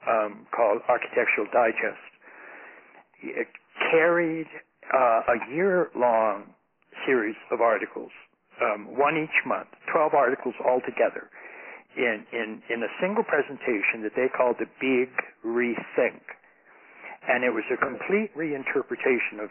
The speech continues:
every single area of architecture based on an aqua, uh, integral framework. I mean, and it used all of them. It, it, it went through quadrants and levels and lines and states and types. And it was really impressive.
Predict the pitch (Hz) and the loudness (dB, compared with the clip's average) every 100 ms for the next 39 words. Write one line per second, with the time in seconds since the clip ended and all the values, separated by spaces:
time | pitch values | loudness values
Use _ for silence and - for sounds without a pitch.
0 | - 147 165 165 151 151 - _ _ _ | 0 2 2 -4 -6 -8 -14 _ _ _
1 | _ _ _ _ _ _ - - 160 131 | _ _ _ _ _ _ -16 -6 -6 -2
2 | 127 - 127 127 120 117 107 - 120 139 | -4 0 2 4 4 0 -2 0 0 0
3 | - 113 101 - 98 92 - - - - | -6 -6 -6 -8 -10 -12 -16 -18 -20 -2
4 | 147 135 - 131 107 104 113 110 - 113 | 0 0 2 0 2 2 2 2 0 -4
5 | 107 - _ - 117 101 - 120 107 101 | -4 -12 _ 0 0 0 -4 -6 -2 -2
6 | - 104 85 - _ 113 117 98 - _ | -2 -4 -8 -18 _ -4 -4 -8 -16 _
7 | _ _ - 131 135 123 185 160 - - | _ _ -2 0 0 -2 -2 -2 -4 0
8 | 139 143 147 104 98 98 110 117 107 - | 4 4 4 0 -6 -12 -4 -2 -2 -2
9 | 120 113 120 - 101 - 160 165 151 139 | -4 -2 -4 -6 -10 -2 2 2 0 -6
10 | - 107 107 139 120 117 - 101 98 127 | -6 -4 2 4 4 0 -4 -10 0 2
11 | 123 120 - 95 - 135 123 - - - | 2 0 -8 -16 -8 -2 -2 -4 -16 -2
12 | 127 127 - - - - - - 151 139 | 0 0 -4 -12 -10 -10 -14 -2 0 0
13 | 139 131 277 302 127 117 185 156 - | -2 0 2 4 2 0 0 0 -2